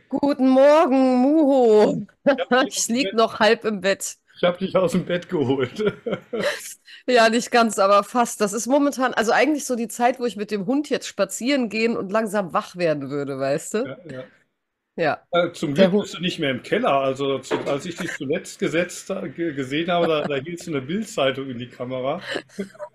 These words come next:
Speaker 1: <laughs> Ja, da hast du mich erpresst.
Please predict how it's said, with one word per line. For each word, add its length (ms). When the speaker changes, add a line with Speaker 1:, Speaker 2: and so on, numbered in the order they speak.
Speaker 1:
<laughs> 800
Ja, 340
da 160
hast 200
du 40
mich 180
erpresst. 600